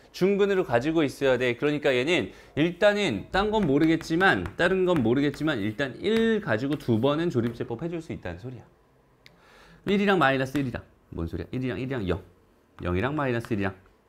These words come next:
그 다음에 마이너스 일이랑 영, 일이랑 일이랑 일이랑, 일이랑 영이랑 이렇게 됐죠? 음, 그럼 다른 한 근은 뭐였구나? 마이너스 일이었구나. 됐나요? 음, 그래서 여기 다른 한 근이 뭐가 됐다? 마이너스 일이 됐다라는 요 사실을 찾아낸다면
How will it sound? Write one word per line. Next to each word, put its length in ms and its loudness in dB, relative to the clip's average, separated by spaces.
그 40 -4
다음에 380 2
마이너스 460 -4
일이랑 320 -4
영, 80 -12
일이랑 480 4
일이랑 420 4
일이랑, 380 -2
일이랑 420 2
영이랑 320 -6
이렇게 160 -4
됐죠? 280 -4
음, 120 -8
그럼 120 -4
다른 240 0
한 140 0
근은 180 -2
뭐였구나? 460 -4
마이너스 480 -6
일이었구나. 460 -12
됐나요? 320 4
음, 240 -8
그래서 220 4
여기 100 8
다른 300 4
한 240 -4
근이 200 -2
뭐가 220 0
됐다? 240 0
마이너스 480 0
일이 160 -6
됐다라는 720 -4
요 140 -2
사실을 560 -8
찾아낸다면 1040 -6